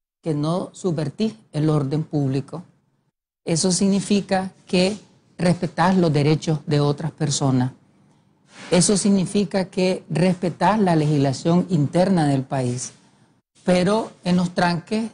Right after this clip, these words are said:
no había protesta pacífica. Lo que se dio fue una cantidad de violación a los derechos humanos. Yo insisto, los derechos humanos se violentan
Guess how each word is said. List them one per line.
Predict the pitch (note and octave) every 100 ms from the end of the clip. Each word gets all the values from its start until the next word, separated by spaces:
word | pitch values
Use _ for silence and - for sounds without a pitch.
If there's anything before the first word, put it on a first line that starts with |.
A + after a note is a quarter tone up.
| -
no | D#3+ D#3+
había | C3+ A#3 G3 C3+
protesta | C#3 B2+ D3+ C#3+ B2+
pacífica. | B2+ - F3 C#3+ - _ _ _ _ -
Lo | F#3 F3+
que | E3
se | F3 D3+
dio | D#3 F3
fue | E3+ F3 F3 -
una | F3 F3+ F3 D#3+ - _ _
cantidad | F#3+ F3+ D#3+ E3+ D#3+ F3 G3 G#3+
de | F3+ F3
violación | D#3+ C#3+ B2 - A#3+ C4+
a | E3+
los | C#3+
derechos | D3 C#3+ D#3+
humanos. | D3+ C#3 E3+ D#3+
Yo | D#3+ D#3
insisto, | D3+ B3 A#3 - - - _ _ _ _
los | - F3 D3+
derechos | D3+ D3+ - F#3
humanos | F#3 E3+ D#3 E3 F3+
se | E3+
violentan | D3+ C#3+ D#3 E3 F3 F#3+